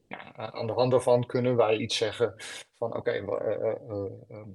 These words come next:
hoe goed is, zijn ze anaeroop? Als je, eh, die één minuut neemt, eh, hoe, eh, goed zijn ze in die mix van anaeroop en aeroop, drie minuten, en hoe goed zijn ze, eh, over een langere periode, over die twaalf minuten.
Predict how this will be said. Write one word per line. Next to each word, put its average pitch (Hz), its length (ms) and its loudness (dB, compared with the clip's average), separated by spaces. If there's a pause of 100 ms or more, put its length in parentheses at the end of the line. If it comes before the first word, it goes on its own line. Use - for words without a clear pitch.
(100)
hoe - 220 -2
goed 131 300 2
is, 127 320 0
zijn 113 240 2
ze - 80 6
anaeroop? 147 640 10
Als 107 160 -8
je, 107 120 -8
eh, 113 300 -6 (380)
die 110 200 -6
één 127 120 2
minuut 135 180 4
neemt, 131 380 6 (500)
eh, 101 480 -4
hoe, 110 340 -4
eh, 101 60 2
goed 117 240 -2
zijn 107 280 2
ze 101 240 -2
in 113 140 -4
die 101 120 -6
mix 135 260 4
van - 140 0
anaeroop 123 440 12
en 127 100 4
aeroop, 127 560 10 (320)
drie 117 180 0
minuten, 113 460 -2
en 104 220 -2
hoe 113 320 -2 (300)
goed 113 220 -4
zijn 113 260 4
ze, 117 280 -2
eh, - 380 -2
over - 560 -8
een 131 140 -2
langere 127 320 8
periode, 113 480 0
over 104 140 -4
die 110 80 -6
twaalf 123 380 6
minuten. - 280 -8